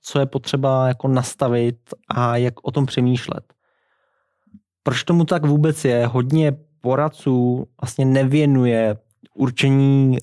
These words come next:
rizikovosti toho investora moc velkou váhu z mé zkušenosti. Vyplní s ním investiční dotazník a tím to končí. Z mé zkušenosti je potřeba s tím investorem ještě mnohem více o tom mluvit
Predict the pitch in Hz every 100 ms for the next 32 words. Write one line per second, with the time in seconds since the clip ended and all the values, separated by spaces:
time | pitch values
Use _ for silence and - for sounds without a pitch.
0 | - 113 131 127 147 147 131 120 117 -
1 | 240 117 113 127 120 - 123 127 131 -
2 | - 104 98 - - _ _ - 139 131
3 | 123 127 117 135 123 120 113 104 117 131
4 | 127 113 - 113 104 - - - _ _
5 | _ - 123 123 139 135 147 139 - 120
6 | 135 131 135 - 120 107 135 139 151 147
7 | 143 - - 143 139 123 131 - 127 120
8 | - - _ _ _ _ _ _ _ _
9 | _ _ _ - 123 139 170 - 135 -
10 | 143 135 - 147 147 143 - - - 135
11 | 131 139 - 127 127 127 131 127 127 131
12 | - 135 123 131 135 151 139 123 135 -
13 | - 127 123 143 127 120 113 113 117